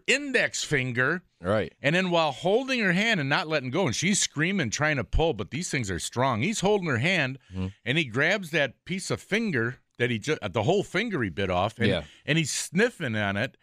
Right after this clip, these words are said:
Speaker 1: while the blood is squirting <laughs> out of her bitten off appendage. Well, finally she got her arm back, and then they had to do a operation.
Speaker 2: Yeah.
Speaker 1: And, you know, to tell you the truth, the way they sewed it up, y-,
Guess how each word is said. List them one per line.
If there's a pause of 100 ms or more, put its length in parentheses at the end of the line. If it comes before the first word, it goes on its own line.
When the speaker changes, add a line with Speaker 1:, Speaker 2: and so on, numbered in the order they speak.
(220)
Speaker 1:
while
the
blood
is
squirting
<laughs>
out
of
her
bitten
off
appendage. (920)
Well,
finally
she
got
her
arm
back,
and
then
they
had
to
do
a
operation.
Speaker 2:
Yeah.
Speaker 1:
And,
you
know,
to
tell
you
the
truth, (120)
the
way
they
sewed
it
up, (440)
y-,